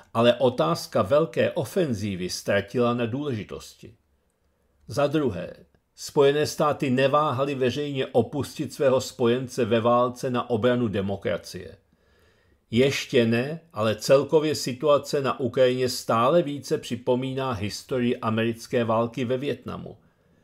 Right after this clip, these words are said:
I tam nastala fáze, kdy Washington požadoval, aby saigonské úřady měly právo schvalovat všechny kandidáty na nejvyšší pozice v jihovietnamské vládě.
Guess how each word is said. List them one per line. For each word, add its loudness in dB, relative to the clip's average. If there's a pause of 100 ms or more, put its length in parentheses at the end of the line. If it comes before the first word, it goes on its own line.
(360)
I 0
tam 2
nastala 4
fáze, 0
kdy -2
Washington 0
požadoval, 0 (120)
aby 0
saigonské 2
úřady 2
měly 0
právo -2
schvalovat 0
všechny -2
kandidáty -2
na -2
nejvyšší -2
pozice -2
v -6
jihovietnamské 0
vládě. 0